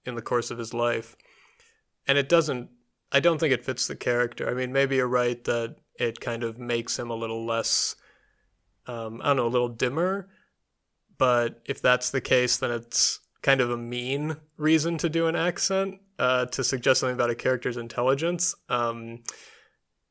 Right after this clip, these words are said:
but yeah, I, I don't think he thought it through more than, uh, "I just think this is good." And I doubt that he gave Logan or anybody else more of an explanation than that. Um,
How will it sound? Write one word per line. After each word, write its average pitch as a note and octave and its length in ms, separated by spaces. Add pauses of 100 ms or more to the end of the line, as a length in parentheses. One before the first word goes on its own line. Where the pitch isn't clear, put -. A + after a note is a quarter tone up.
(220)
but A#2+ 440 (340)
yeah, C3+ 260
I, C3+ 280
I C3 40
don't C3+ 280
think C3 200
he B2+ 80
thought B2 280
it A#2+ 120
through A#2+ 640
more A#2+ 280
than, A#2 420 (1120)
uh, B2 360
"I C3+ 120
just - 380
think B2 280
this B2+ 200
is A#2+ 140
good." D3+ 360 (340)
And A#2+ 240
I A#2 80
doubt A#2+ 380
that A#2+ 140
he A#2 100
gave A2+ 680
Logan A#2+ 480
or A#2 100
anybody A#2 400
else A#2 240
more A#2+ 160
of A#2 80
an A#2 80
explanation C3+ 640
than A#2+ 140
that. A#2+ 280 (360)
Um, C3 540